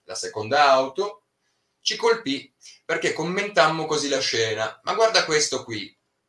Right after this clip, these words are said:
che sta attaccato alla macchina che precede con le sole luci di posizione accese." Ambedue conducenti avevano una sagoma robusta e non erano giovani.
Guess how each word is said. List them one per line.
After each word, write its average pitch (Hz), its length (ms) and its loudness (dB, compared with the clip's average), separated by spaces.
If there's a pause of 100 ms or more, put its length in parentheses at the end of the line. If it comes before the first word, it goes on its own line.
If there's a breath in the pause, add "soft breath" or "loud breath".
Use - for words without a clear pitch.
(160)
che 113 140 -8
sta 127 240 -2
attaccato 117 460 -6
alla 107 120 -4
macchina 110 380 -10
che 104 100 -10
precede 110 380 -8
con 104 120 -8
le 98 80 -8
sole 110 200 -6
luci 104 180 -12
di 95 100 -14
posizione 90 420 -16
accese." - 480 -14 (1700)
Ambedue 127 400 0
conducenti 147 680 0
avevano 123 680 0
una 110 200 -10
sagoma 113 320 -2
robusta 202 440 -4
e 196 60 2
non 175 140 -2
erano 139 260 -2
giovani. 98 520 -6